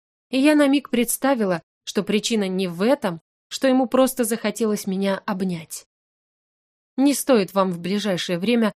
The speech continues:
покидать академию». Поднялась и направилась к декану. «И кто же мне запретит?»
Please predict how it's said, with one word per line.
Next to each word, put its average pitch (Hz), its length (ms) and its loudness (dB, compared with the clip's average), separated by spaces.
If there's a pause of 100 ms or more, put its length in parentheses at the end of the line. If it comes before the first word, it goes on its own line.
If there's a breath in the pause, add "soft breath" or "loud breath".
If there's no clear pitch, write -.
(160)
покидать 196 460 -2
академию». 175 580 -4 (640)
Поднялась 190 580 0
и - 20 -2
направилась 170 600 -4
к 170 60 -8
декану. 165 460 -6 (640)
«И 202 140 2
кто 240 240 4
же 220 100 2
мне 208 220 2
запретит?» 185 640 -4